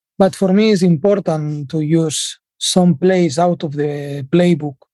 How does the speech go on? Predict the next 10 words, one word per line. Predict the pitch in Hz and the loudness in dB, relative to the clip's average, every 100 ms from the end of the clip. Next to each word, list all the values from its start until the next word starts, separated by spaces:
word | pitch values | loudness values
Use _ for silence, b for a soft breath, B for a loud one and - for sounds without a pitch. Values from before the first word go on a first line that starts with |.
| _ _ _ | _ _ _
let's | 156 135 - | -8 -6 -2
say, | 160 151 | 0 0
after | 151 165 - 147 | -2 -2 -4 -6
timeout | 139 143 143 185 233 - _ - | -4 -2 0 -2 -2 -10 _ -10
in | 139 | -6
general. | 135 151 185 220 214 | -4 -2 -2 -4 -4
So | - 185 190 | 0 0 2
more | 196 214 | 2 2
or | |
less, | 202 214 185 | 2 0 -2